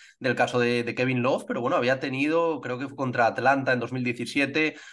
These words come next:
eh, un proceso de ansiedad, no pudo acabar el partido, tuvo que irse a una clínica de, de salud mental en, en Cleveland, y el equipo, en, en la información que da, pues, del postpartido, dijo que había sido por, bueno, unas molestias, ¿no? que, que había tenido.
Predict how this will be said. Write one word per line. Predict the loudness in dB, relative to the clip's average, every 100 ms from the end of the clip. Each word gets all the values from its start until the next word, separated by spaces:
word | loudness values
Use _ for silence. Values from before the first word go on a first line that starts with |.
| -6
eh, | -2 0
un | 0
proceso | 0 0 0
de |
ansiedad, | 0 2 4 4
no | 2 0
pudo | 0 2
acabar | 2 0
el | 0
partido, | -2 -2 -2 0 0 -2 -10 -20 _
tuvo | -2 0
que | 0
irse | -4 -2
a | -2
una | 0 -2
clínica | -4 0 2
de, | 2 -2
de | -4 -6
salud | -6 -4
mental | -4 0 2 2
en, | -2 -4
en | -2
Cleveland, | 0 2 0 -2 -12 -20 -4
y | 0
el | 2
equipo, | 0 0 -2 -2 -2 -2
en, | -4 -4 -4 -2
en | -2
la |
información | -2 -2 -4 -4 0
que | 2
da, | 4 2
pues, | -2
del | -4 -2 -2 -2 -4
postpartido, | -6 -2 -2 2 2 0 -4 -12 -6
dijo | -4 0
que | 2
había | 2 2
sido | 0 0
por, | 0 -2
bueno, | -2 -2
unas | -2 -2
molestias, | -2 -2 -6 -10 -6
¿no? | -4 -2
que, | -2 0 0 0
que | 0
había | 2 0
tenido. | 0 -4 -4